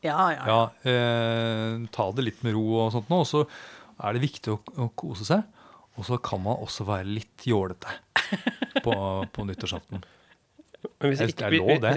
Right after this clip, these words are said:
Speaker 3: hvis vi ikke rakk polet da, og ha hvitvin, kan man bruke en so-, SodaStream?
Speaker 2: Vet du hva, det var det en her som prøvde, en kollega av meg.
Speaker 1: Ja.
Speaker 2: Og det, altså, eh, han prøvde altså å l-, l-, putte like mye C O to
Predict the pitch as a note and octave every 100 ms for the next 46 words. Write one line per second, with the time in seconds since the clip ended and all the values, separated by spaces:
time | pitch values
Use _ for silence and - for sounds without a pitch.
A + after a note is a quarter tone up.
0 | - D3 - D3+ B2 A#2 F#2 - - -
1 | A#2 C#3+ - _ _ _ _ _ _ -
2 | A2 A2 G#2+ G#2 F2+ - A#2+ B2+ - A2+
3 | A#2 A#2 G#2+ - F#2+ G2 F#2 - - -
4 | F2+ E2+ F2+ - C#3 F3+ - - B2 F#3
5 | F3 E3+ E3 C#3 F3+ C3 C#3+ B2 A2+ D3
6 | C#3+ C3+ F#2 A2+ A2+ C3 - G2+ F2+ F#2+
7 | G#2 - G3 B3 - _ _ - B2+ B2
8 | B2+ D#3+ D3 C3 D#3 E3+ C#3+ C#3 C3 C3
9 | - C#3 D#3+ C3 B2 A#2 C#3+ C3+ C3 D3
10 | B2+ C3 B2 A#2+ C3 C3+ - C3 B2+ A#2+
11 | A#2 A#2 A#2 A2